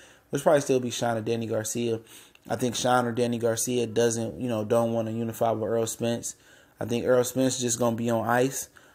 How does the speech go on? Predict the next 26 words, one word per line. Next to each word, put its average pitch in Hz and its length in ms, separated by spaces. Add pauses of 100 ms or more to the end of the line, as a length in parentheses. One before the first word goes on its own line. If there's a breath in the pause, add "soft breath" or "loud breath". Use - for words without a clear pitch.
(140 soft breath)
Uh, 117 180
it 123 120
just 123 200
wasn't 117 280
the 104 60
Keith 123 240
Thurman 123 320
thing 120 180
that 117 140
wasn't 117 260
willing 117 180
to 113 60
fight 117 200
him. 110 120
Danny 120 320
isn't 117 200
willing 117 200
to 113 40
fight 113 280
him. 110 100
Sean 120 320
isn't 117 180
willing 113 240
to 110 60
fight 113 240
him. 110 160